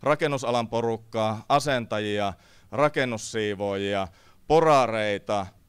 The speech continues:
projektipäälliköitä, suunnittelijoita, myyjiä, niin edespäin, niin edespäin.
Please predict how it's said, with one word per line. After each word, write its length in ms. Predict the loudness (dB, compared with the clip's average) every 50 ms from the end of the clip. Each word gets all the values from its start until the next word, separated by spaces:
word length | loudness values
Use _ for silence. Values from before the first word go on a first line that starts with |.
| _ _ _ _ -20 -12 -4
projektipäälliköitä, 1040 | 2 4 6 6 6 4 2 -4 -6 -4 -2 -2 0 0 -2 -4 -4 -6 -6 -6 -6
suunnittelijoita, 1120 | -4 -2 0 0 0 0 -4 -6 -6 -6 -4 -2 -2 -2 -2 -4 -4 -4 -4 -6 -6 -8 -8 _ -6
myyjiä, 460 | -2 0 2 2 2 2 0 -2 -2
niin 220 | -2 -4 -4 -2 -2
edespäin, 420 | -4 -6 -6 -6 -4 -4 -4 -2
niin 160 | -2 -4 -4
edespäin. 480 | -6 -6 -8 -10 -10 -12 -12 -12 -12